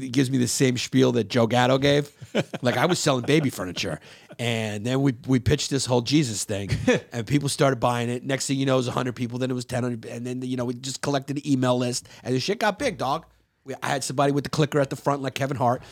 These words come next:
and the, we just got massive. And then when Justin Bieber, that put us on another level. Justin Bieber really put him on another level. When Justin Bieber went to see him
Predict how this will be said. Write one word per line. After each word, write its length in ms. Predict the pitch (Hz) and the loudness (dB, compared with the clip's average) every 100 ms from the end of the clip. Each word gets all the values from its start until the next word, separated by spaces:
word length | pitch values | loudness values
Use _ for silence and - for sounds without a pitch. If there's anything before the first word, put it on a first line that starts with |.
| - - | -16 -8
and 180 | 139 | -4
the, 160 | 143 139 | -4 -2
we 120 | 170 | -2
just 200 | 160 190 | 0 0
got 200 | 220 190 | 0 0
massive. 520 | 196 359 - 107 69 - - _ - | 0 0 0 -4 -8 -14 -20 _ -12
And 120 | 135 | -6
then 120 | 151 | -2
when 80 | 156 | 0
Justin 340 | 170 175 175 151 | 2 2 0 2
Bieber, 240 | 269 214 | 4 4
that 160 | 156 185 | 2 4
put 140 | 175 | 2
us 120 | 160 | 4
on 120 | 156 | 2
another 240 | 147 165 151 | 2 0 2
level. 340 | 190 160 95 _ _ _ _ _ _ _ _ _ _ _ _ _ _ _ _ _ _ - - | 2 0 -4 _ _ _ _ _ _ _ _ _ _ _ _ _ _ _ _ _ _ -20 -2
Justin 360 | 180 196 190 160 | 2 2 0 -2
Bieber 240 | 190 151 | 0 2
really 140 | 147 | 2
put 220 | 139 143 131 | 0 -2 -4
him 100 | 117 | -6
on 80 | |
another 240 | 113 113 101 | -8 -10 -12
level. 380 | 101 92 71 _ _ _ _ _ - 175 151 - _ _ _ _ _ _ _ | -14 -16 -20 _ _ _ _ _ -14 -12 -12 -14 _ _ _ _ _ _ _
When 180 | - | -16
Justin 340 | - 120 - 107 | -8 -6 -6 -6
Bieber 220 | 110 101 | -4 -4
went 160 | 104 95 | -4 -6
to 100 | 101 | -6
see 220 | 110 101 | -6 -6
him 240 | 101 87 | -8 -12